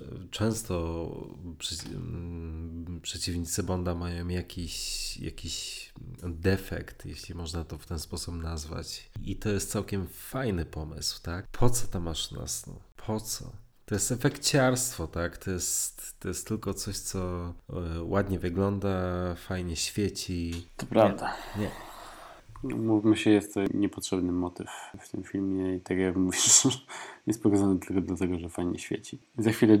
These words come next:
Speaker 2: Jinx we-, e, Jinx versus Miranda jest pierwsze jakieś takie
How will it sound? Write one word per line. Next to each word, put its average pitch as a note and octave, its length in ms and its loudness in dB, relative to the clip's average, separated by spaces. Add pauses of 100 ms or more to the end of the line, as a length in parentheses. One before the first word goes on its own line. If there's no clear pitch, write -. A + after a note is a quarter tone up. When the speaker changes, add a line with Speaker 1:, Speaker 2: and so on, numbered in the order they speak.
Speaker 2:
Jinx A#2 360 10
we-, A2 260 6
e, G#2+ 680 6
Jinx A2 240 4
versus G#2+ 440 0
Miranda G#2 680 4
jest - 540 -8 (100)
pierwsze G#2 360 4
jakieś G2+ 320 -2
takie G2+ 540 -4